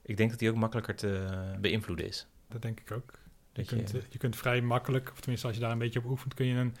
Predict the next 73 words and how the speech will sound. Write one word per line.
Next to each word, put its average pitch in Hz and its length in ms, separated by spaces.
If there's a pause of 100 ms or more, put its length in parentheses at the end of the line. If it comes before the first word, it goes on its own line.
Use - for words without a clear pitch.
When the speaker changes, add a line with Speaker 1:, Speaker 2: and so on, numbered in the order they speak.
(380)
Speaker 2:
munt 127 300
in 123 100
de 120 60
lucht 120 240
gooien 127 400
zonder 123 300
dat 120 120
die 127 160
omdraait 120 500
en 123 100
dat 120 140
die 123 80
weer 117 140
op 113 80
dezelfde 117 540 (800)
kant 120 440 (240)
op - 160
je 131 60
hand 117 240
landt. 135 420
En 127 60
je 123 60
kunt 120 200
zelfs 123 260
dat 120 100
je 123 60
hem 113 140
dan 123 120
opvangt 131 460
en 127 60
dan 117 80
stiekem 131 300
even 117 180
spiekt - 340
en 117 100
dan 117 260 (420)
Speaker 1:
Dat 107 200
soort - 160
dingen, 120 160
ja. - 60
Speaker 2:
ondersteboven 123 380
op 120 80
je 113 60
Speaker 1:
Ja. 98 80
Speaker 2:
andere 135 240
hand 127 240
legt. 131 320 (360)
Speaker 1:
<laughs> 113 360
Dat 107 140
heb 113 100
ik 104 80
wel 98 180
vaak, 98 360
eh, 90 220
gezien 95 320
bij 87 100
mensen, 85 280
dat 90 120
je, - 160
dat 95 140
is - 60
een 95 120
hele 92 160
befaamde 90 480
truc, 87 320
dat 92 120
je 98 80
zo'n 90 120
muntje 95 200
opgooit 95 320
en 90 60
als 90 120
hij 90 180